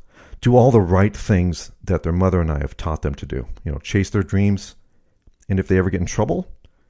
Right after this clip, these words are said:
just know I'm there to catch 'em if they fall. And then kick the living shit out of anyone who tries to hurt 'em. Honestly, I'm not fucking around. If you have kids, you get it. You know, you mess with someone's kids, you can expect to get hurt. But the holidays are about family.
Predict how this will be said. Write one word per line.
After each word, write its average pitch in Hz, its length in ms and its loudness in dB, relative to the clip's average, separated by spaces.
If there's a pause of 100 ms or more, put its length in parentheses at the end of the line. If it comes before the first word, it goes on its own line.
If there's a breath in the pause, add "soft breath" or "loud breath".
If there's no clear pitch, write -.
(160)
just - 160 -8
know 104 160 4
I'm 110 120 0
there 85 140 0
to 104 60 -4
catch 143 300 -6
'em 71 100 -8 (100)
if - 120 -14
they 76 80 -6
fall. 76 320 -10 (1080)
And 82 100 -4
then 80 80 -4
kick - 280 -4
the 80 80 -2
living 101 240 2
shit - 400 0
out 90 100 0
of 98 100 2
anyone 80 360 2 (140)
who - 60 -8
tries 107 260 2
to - 80 -4
hurt - 200 0
'em. - 140 -8 (920)
Honestly, 110 400 2
I'm 90 80 2
not 131 140 2
fucking 123 200 2
around. 117 200 2 (100)
If 117 60 -2
you 175 100 8
have 208 140 4
kids, 180 380 0 (160)
you 127 100 -4
get 101 220 4
it. - 220 -8 (640)
You 131 80 -6
know, 120 60 -2
you 110 60 0
mess 123 280 0
with 165 100 -2
someone's 139 340 0
kids, 98 280 2
you 113 80 -6
can 143 120 -2
expect - 380 -4
to - 40 -8
get 78 180 -2
hurt. 73 300 -4 (1040)
But - 120 -8
the 113 60 0
holidays 117 400 4
are 95 40 4
about 80 180 2
family. 65 440 -4